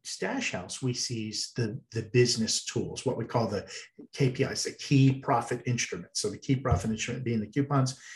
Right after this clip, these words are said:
we f-, seized those. So in one room, uh, she's got coupons stacked floor to ceiling. How did we come to a forty million dollar valuation on that? I took a hundred coupons from each box. I wrote down the value. I weighed the coupons,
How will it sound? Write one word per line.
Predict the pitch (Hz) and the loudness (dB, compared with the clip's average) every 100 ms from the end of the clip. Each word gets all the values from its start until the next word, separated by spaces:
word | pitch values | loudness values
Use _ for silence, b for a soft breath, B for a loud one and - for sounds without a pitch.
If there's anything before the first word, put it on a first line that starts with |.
| B - | B 0
we | 123 | 0
f-, | 123 - - | 0 -4 -6
seized | - 120 - | -4 -2 -2
those. | - - | -6 -2
So | 127 | 0
in | 120 127 | 2 4
one | 151 175 | 4 6
room, | 143 139 131 - _ _ 113 | 4 4 0 -8 _ _ -6
uh, | 113 | -6
she's | - 113 | -4 -4
got | 117 - | -4 -4
coupons | - 123 120 110 | -4 -4 -2 -4
stacked | - 117 107 | -2 -4 -4
floor | - 117 | -4 -4
to | 104 | -2
ceiling. | - 101 85 - B B B - | -6 -6 -10 -14 B B B 0
How | 135 | 2
did | 151 | 4
we | 139 | 4
come | 139 139 135 | 4 2 4
to | 120 | 0
a | |
forty | - 135 127 | 0 2 4
million | 127 127 127 | 6 4 4
dollar | 127 127 120 | 2 0 0
valuation | 120 120 120 127 131 151 | -2 -2 -2 -2 -4 -6
on | 156 | -4
that? | 165 160 _ b b b b b b _ _ - | -4 -6 _ b b b b b b _ _ -6
I | 120 | -6
took | - 151 131 | 0 0 2
a | |
hundred | 135 131 220 - | 0 2 0 0
coupons | 127 - 104 131 - - _ _ _ - | -2 -2 -6 -8 -10 -14 _ _ _ -4
from | 131 123 139 | -2 2 2
each | 131 - | 2 2
box. | - - - - _ _ | -2 -4 -10 -12 _ _
I | 120 | 0
wrote | 117 120 147 160 | 4 6 6 6
down | 165 143 | 4 6
the | 123 | 4
value. | 107 123 101 85 - - - _ _ | 2 2 0 -4 -10 -14 -16 _ _
I | 135 123 | 4 4
weighed | 120 131 170 240 165 | 6 6 6 6 2
the | 123 | -2
coupons, | - 98 - 104 104 139 - - | -4 -6 -4 -4 -4 -6 -8 -14